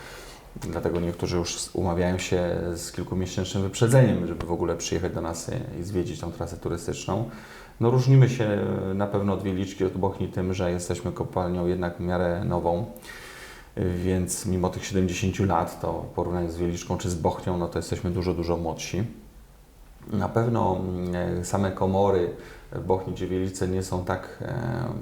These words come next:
ładne jak u nas, można tak ogólnie powiedzieć, bo nasza komora jest z soli różowej, więc, więc sam efekt już ścian z soli różowej jest, jest, e, powalający i turyści, którzy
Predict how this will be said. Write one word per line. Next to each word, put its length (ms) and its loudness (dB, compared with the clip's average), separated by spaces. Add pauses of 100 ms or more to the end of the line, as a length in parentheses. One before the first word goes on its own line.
(140)
ładne 460 4
jak 200 -2
u 80 -2
nas, 300 -4
można 200 -8
tak 100 -8 (160)
ogólnie 380 0
powiedzieć, 460 -6
bo 220 -6 (540)
nasza 220 -2
komora 380 0
jest 120 -4
z 20 -6
soli 220 2
różowej, 520 2
więc, 380 -8
więc 300 -8
sam 580 -6
efekt 460 -4
już 320 -8 (320)
ścian 460 0 (220)
z 60 -10
soli 280 0
różowej 500 0
jest, 300 -8
jest, 380 -6
e, 60 -2
powalający 960 -2
i 240 -4
turyści, 420 -4
którzy 260 -6